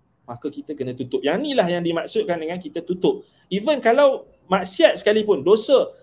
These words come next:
yang tak sampai tahap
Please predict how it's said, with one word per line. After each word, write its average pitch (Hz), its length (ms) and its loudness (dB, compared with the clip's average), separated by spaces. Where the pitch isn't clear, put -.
yang 285 480 0
tak 233 160 6
sampai 247 480 2
tahap 226 640 2